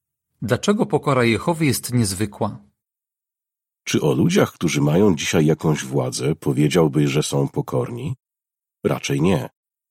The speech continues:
Speaker 2: Tymczasem Jehowa, który jest wszechmocny, odznacza się również pokorą. Widać ją we wszystkim, co robi. Nie ma w nim nawet śladu pychy. W tym artykule omówimy cztery aspekty jego osobowości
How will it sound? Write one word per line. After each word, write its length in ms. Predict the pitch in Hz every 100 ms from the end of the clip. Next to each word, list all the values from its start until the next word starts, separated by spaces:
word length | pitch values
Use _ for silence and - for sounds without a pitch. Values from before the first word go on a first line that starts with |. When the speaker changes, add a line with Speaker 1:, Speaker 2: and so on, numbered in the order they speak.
| _ _ _ _ -
Speaker 2:
Tymczasem 500 | 151 151 175 139 101
Jehowa, 640 | 80 - - - - 117
który 300 | - 73 71
jest 200 | 69 -
wszechmocny, 760 | - 69 - 135 143 - 58 - _ _ _ _ -
odznacza 520 | - 127 123 135 190
się 180 | - 151
również 400 | - - - -
pokorą. 680 | - - 117 - 117 117 - _ _ _ _ _ _ _ _ _
Widać 380 | 64 82 95 -
ją 180 | 85 143
we 140 | -
wszystkim, 500 | - - 151 - 113
co 180 | - -
robi. 360 | - - - - _ _ _ _ _ _ _ _
Nie 160 | 117 143
ma 140 | 92
w 80 | 73
nim 180 | 73 71
nawet 320 | 76 73 71
śladu 440 | - - 196 135
pychy. 460 | 127 131 - - - _ _ _ _ _ _ _ _ _
W 80 | -
tym 160 | 107 85
artykule 720 | - - 123 - 58 98 -
omówimy 500 | 78 78 80 82 76
cztery 400 | - 156 170 -
aspekty 540 | 131 - 95 - 135
jego 260 | 131 127 -
osobowości 920 | - 117 120 113 113 - - -